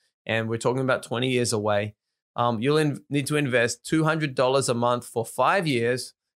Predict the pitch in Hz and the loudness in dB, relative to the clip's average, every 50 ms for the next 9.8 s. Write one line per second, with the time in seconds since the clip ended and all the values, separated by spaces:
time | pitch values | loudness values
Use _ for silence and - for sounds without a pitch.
0 | _ - 120 127 127 127 131 135 127 117 131 123 - - 127 123 120 107 - - | _ -2 0 0 2 0 0 -2 -2 -2 -2 -2 -2 0 2 2 2 0 -2 -6
1 | - 113 120 131 135 131 123 117 110 - - 120 120 117 117 117 117 110 113 107 | -8 -2 0 2 4 4 4 4 2 -2 -4 -4 -2 0 0 0 0 0 -2 -4
2 | - _ 123 117 117 117 - - 156 165 165 147 127 117 110 110 113 - - - | -4 _ -2 0 0 -2 -2 -2 0 0 0 0 -2 -2 -2 -2 -4 -4 -6 -6
3 | 117 117 117 120 120 113 107 131 135 - - - 104 110 - - 127 120 117 120 | -6 -4 -2 -2 -2 -2 -2 -2 -2 -2 -2 -2 -2 -2 -2 -2 -2 -2 0 -2
4 | 117 - - 107 107 110 101 107 107 104 - 101 104 104 104 110 - _ _ _ | -4 -2 0 0 0 0 -2 -4 -6 -4 -2 -2 0 0 -2 -4 -6 _ _ _
5 | _ _ _ _ _ - - 104 104 104 110 113 110 101 95 - - - _ _ | _ _ _ _ _ -8 -4 -2 0 0 0 0 0 0 -2 -2 -4 -8 _ _
6 | _ _ _ _ - 196 196 190 165 156 175 180 - 151 143 - 143 139 139 123 | _ _ _ _ 2 4 6 6 6 4 4 2 0 -2 -2 0 0 0 0 2
7 | 139 135 123 - 131 113 110 127 143 156 139 147 143 120 117 127 120 123 123 120 | 2 2 2 0 -2 -2 -2 -2 -2 0 -2 -2 -4 -2 0 2 2 4 2 2
8 | 110 - - 127 135 123 127 127 120 117 113 113 113 - - 113 - - 117 135 | 0 -2 -2 0 0 0 0 -2 -2 -2 -2 -4 -4 -6 -10 -8 -4 -2 -2 -2
9 | 131 127 - 180 185 185 165 143 135 123 113 120 120 117 - | -2 -2 0 0 0 0 0 -2 -4 -4 -4 -4 -6 -6 -10